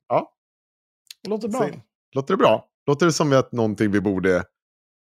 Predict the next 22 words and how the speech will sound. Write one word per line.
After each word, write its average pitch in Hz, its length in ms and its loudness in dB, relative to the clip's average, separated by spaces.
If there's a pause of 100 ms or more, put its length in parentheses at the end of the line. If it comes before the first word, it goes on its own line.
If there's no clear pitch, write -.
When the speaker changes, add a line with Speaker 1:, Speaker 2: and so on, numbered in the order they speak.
Speaker 1:
låta 139 340 4
företagen 139 840 4
sälja 107 480 2 (440)
så - 160 -2
att 120 100 -2
inte 117 460 2
knarklangarna 117 840 0 (320)
tjänar 101 300 -2
en 101 60 0
massa 101 200 -4
pengar 139 320 0
på - 200 -6
det? - 180 -10 (680)
Speaker 2:
Ja, 226 380 -2
men 233 240 -2
man 233 180 -2
får 240 160 -6
ju, 233 80 -12
alltså, 196 340 -6 (340)
hur 226 280 -8
många, 190 720 0 (520)
eh, 107 560 -18